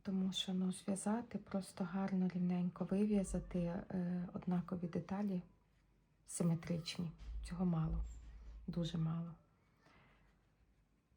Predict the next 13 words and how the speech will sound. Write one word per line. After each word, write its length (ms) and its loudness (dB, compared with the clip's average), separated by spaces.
Потрібно 480 0
гарно, 560 2
акуратно 640 -2
зшити, 720 -2
і 460 -4
якби 420 -4
це 460 0
часто 380 -2
вирішально, 800 2
вирішальний 580 4
момент 460 2
в 20 0
іграшці. 540 -4